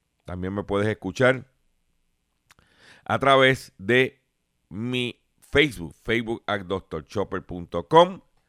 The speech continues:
También me puedes escuchar en diferido a través de mi podcast. Podcast, entras a mi página doctor chopper punto com, va a haber un recuadro, un banner que dice "Escucha aquí podcast" y me puedes escuchar. También nos puedes sintonizar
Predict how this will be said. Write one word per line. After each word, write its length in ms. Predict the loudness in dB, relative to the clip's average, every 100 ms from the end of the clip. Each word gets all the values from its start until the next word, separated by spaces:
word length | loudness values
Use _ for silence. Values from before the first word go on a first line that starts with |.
| _ _ _
También 260 | -12 -6 -4
me 120 | -4
puedes 240 | 0 0 0
escuchar 400 | -4 -4 -2 -2
en 100 | -4
diferido 480 | -6 -4 -2 0
a 60 | 0
través 280 | 0 -2 0
de 100 | -2
mi 140 | -4
podcast. 920 | -4 0 -2 -2 -6 -6 -16 -20 -20 _ _ _ _ -4
Podcast, 580 | -2 0 -2 -2 -4 -6
entras 300 | -4 -2 -2
a 60 |
mi 120 | -2
página 360 | -4 -4 -2 -2
doctor 320 | -2 -4 -10
chopper 300 | -6 -6 -4
punto 260 | -6 -6 -2
com, 240 | -2 -2 -8 _ _ _ _ -6
va 40 |
a 40 | -4
haber 160 | -2
un 120 | -4 -6
recuadro, 560 | -8 -4 -2 0 -2
un 120 | -4
banner 300 | -2 -2 -2
que 140 | -6 -6
dice 240 | -6 -8
"Escucha 400 | -10 -10 -6 -6
aquí 240 | -6 -10 -10
podcast" 680 | 0 0 2 -4 -4 -8 _ _ _ _ -12
y 60 | -6
me 120 | -6
puedes 240 | -2 -2
escuchar. 680 | -4 -8 -16 -4 -2 -2 -8 _ _ _ _
También 340 | -12 -8 -8 -8
nos 120 | -8
puedes 300 | -4 -4 -4
sintonizar 840 | -8 -6 -6 -8 0 4 4 0